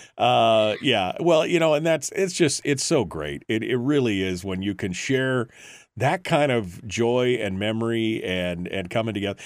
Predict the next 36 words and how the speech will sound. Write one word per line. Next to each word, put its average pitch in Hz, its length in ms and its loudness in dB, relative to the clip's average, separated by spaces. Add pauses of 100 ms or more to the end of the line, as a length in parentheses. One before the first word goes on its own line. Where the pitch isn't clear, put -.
(220)
And 190 120 2
I 277 100 4
don't 302 120 0
know 185 100 4
what 139 180 2
it 113 100 0
is 107 140 -2
about 90 380 -4
food 104 420 0
that, 92 240 -2
I 117 60 0
mean, 113 140 -2
we 160 120 0
all 123 300 2
have 104 300 -2
to 101 80 -4
eat, 90 340 -2
you 104 120 -2
know, 95 280 -2 (420)
um, 95 380 -2 (100)
but 107 320 0
there's 120 180 0
just 190 180 -2
something 147 300 2
about 104 280 0
food. 104 260 -2
You 127 60 2
know, 120 60 2
have 143 120 0
you 170 60 4
ever 160 200 2
told 147 260 2
somebody, 139 300 2
"Well, 135 160 2
I'm 196 140 2
going 170 380 4